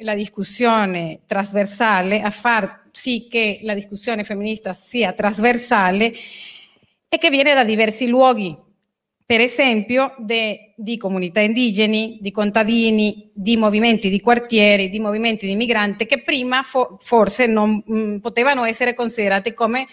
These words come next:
lotte o movimenti femministi.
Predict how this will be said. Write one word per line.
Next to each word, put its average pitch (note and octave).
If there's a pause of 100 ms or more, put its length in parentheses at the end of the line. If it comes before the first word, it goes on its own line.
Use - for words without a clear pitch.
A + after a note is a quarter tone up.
(280)
lotte A#3
o A#3+
movimenti G#3+
femministi. F3+